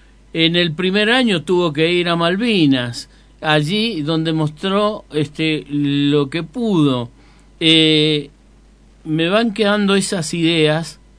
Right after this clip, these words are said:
más que claras, y la otra era que se aclarara esta situación, porque a veces, reitero,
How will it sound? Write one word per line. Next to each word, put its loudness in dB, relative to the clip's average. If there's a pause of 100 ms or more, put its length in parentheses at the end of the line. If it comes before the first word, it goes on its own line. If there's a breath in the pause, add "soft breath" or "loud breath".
(320)
más 0
que -6
claras, 0 (600 soft breath)
y -2
la 2
otra -2 (180)
era 0
que -6
se -4
aclarara 0
esta -2
situación, -4 (300 loud breath)
porque -4
a 0
veces, 0
reitero, 0